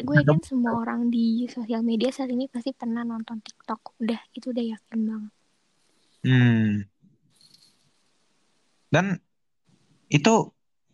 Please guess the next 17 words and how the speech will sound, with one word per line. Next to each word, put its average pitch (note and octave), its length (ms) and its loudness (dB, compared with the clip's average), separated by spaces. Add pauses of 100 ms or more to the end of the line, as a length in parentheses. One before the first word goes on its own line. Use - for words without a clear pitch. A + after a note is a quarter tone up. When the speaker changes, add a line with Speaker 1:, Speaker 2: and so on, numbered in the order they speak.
(100)
Speaker 2:
sebenarnya F3 360 6
platformnya D#3+ 520 4
berasal B2+ 400 4
dari A#2 480 2 (400)
China, C#3+ 520 2 (480)
ya C3 140 6
kan? F3+ 220 2
Speaker 1:
Mm-mm, G#3+ 360 2 (360)
mm-mm. G#3+ 320 -2 (120)
Speaker 2:
Hmm. A2 320 0 (1600)
Itu F3 300 2
awalnya C3 340 4
sih, F3 420 4
eh, A#2+ 520 4
dibuatnya A#2 440 6
di A2+ 360 6
China. F#2+ 520 2